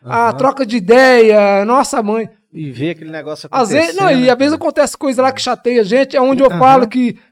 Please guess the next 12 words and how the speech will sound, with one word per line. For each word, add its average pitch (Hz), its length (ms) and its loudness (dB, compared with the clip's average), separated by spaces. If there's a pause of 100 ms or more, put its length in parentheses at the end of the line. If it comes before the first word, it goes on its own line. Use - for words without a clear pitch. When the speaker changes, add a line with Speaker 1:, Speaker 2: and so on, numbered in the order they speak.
(140)
Speaker 1:
o 262 120 -2
espírito - 520 -2
não 269 80 -6
tá 254 160 -2
preparado. 226 800 0
Onde 302 240 -2
tem - 120 -18
Speaker 2:
Certo. 269 100 -4
Speaker 1:
uma 254 160 -4
coisa 247 320 -6
do 190 160 -10
bem, 220 500 0